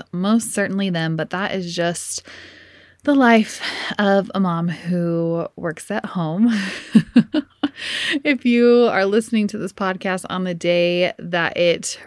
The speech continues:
releases, I am hopefully having a baby very soon. I will be thirty-nine weeks pregnant when this podcast drops,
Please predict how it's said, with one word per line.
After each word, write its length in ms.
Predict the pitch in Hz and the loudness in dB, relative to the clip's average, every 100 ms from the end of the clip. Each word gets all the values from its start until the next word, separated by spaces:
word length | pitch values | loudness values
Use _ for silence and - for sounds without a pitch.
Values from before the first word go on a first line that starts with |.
| - | -14
releases, 1300 | 175 165 147 160 220 247 - 254 262 269 269 - - - - - _ _ - | -8 -6 -6 0 0 0 2 4 4 2 -4 -14 -18 -20 -20 -20 _ _ 0
I 840 | 190 196 196 190 196 196 202 202 - 180 | 2 4 4 4 4 4 2 0 -4 0
am 540 | 185 175 175 175 175 | 2 4 4 2 0
hopefully 1000 | 170 - 330 - 254 185 170 220 311 311 - - | -4 0 0 2 2 2 2 2 0 -4 -12 -12
having 580 | - 185 175 175 175 - | -4 -4 -2 -4 -6 -6
a 60 | 165 | -6
baby 600 | 165 160 156 156 240 262 | -6 -6 -6 -4 -2 -4
very 380 | 190 175 170 185 | -4 -4 -2 -4
soon. 680 | - 180 165 160 175 247 339 - - | -6 -6 -4 -4 0 0 0 -4 -4
I 160 | 220 | -2
will 220 | 262 330 | -2 -4
be 720 | 311 330 339 339 339 339 339 311 _ _ - | -2 -2 0 0 0 0 -2 -6 _ _ -6
thirty-nine 580 | 330 370 262 202 185 | -2 0 0 0 -2
weeks 280 | 165 147 - | -4 -6 -12
pregnant 520 | - 160 139 175 277 - - - - - - - - _ _ | -10 -10 -6 -4 -4 -8 -20 -20 -20 -20 -20 -20 -20 _ _
when 180 | 196 190 | 0 2
this 160 | 190 | 2
podcast 880 | - 175 180 170 - 160 156 - - - - - - | -4 -8 -8 -8 -8 -8 -6 -8 -8 -12 -14 -16 -14
drops, 760 | - 170 151 175 - - - | -6 -4 -2 -2 -4 -4 -4